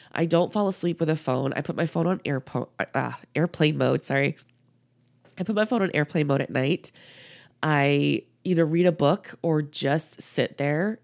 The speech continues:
and listen to and think about nothing. I've begun a meditation practice where I actually spend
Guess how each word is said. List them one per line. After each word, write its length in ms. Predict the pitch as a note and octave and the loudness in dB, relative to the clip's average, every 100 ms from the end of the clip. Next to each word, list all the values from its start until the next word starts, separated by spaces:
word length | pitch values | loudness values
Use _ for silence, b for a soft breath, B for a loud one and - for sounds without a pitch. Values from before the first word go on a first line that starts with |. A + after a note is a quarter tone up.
| - | -6
and 380 | D3 C#3 C3+ C3 _ _ _ _ _ _ E3 | 0 0 0 -6 _ _ _ _ _ _ -2
listen 500 | E3+ D#3 - E3+ D#3+ | 2 4 2 -2 -2
to 160 | F3+ | -2
and 120 | D#3+ C#3+ | 0 0
think 220 | C3 C#3 | -2 -2
about 320 | C#3+ C3+ - | -2 -2 -4
nothing. 520 | C3+ B2+ - D3+ B3 B B B B B B B B _ - | -8 -6 -2 -2 -2 B B B B B B B B _ 0
I've 440 | E3 D#3+ D#3+ - _ - F3+ | 2 2 0 -18 _ -2 0
begun 220 | E3+ E3 | 2 2
a 40 | |
meditation 600 | D3+ C#3+ C#3 D3 C#3 G3 | 2 2 0 -2 -2 -6
practice 760 | G3 G#3+ G3 - B3 A#3+ - - | -4 -4 -4 0 0 0 -4 -6
where 240 | - D#3+ D#3 | -4 0 0
I 100 | - | -2
actually 280 | C#3+ - D3 | -6 -4 -2
spend 640 | - - C3+ C#3 D3+ - | -2 -2 -2 -2 -6 -12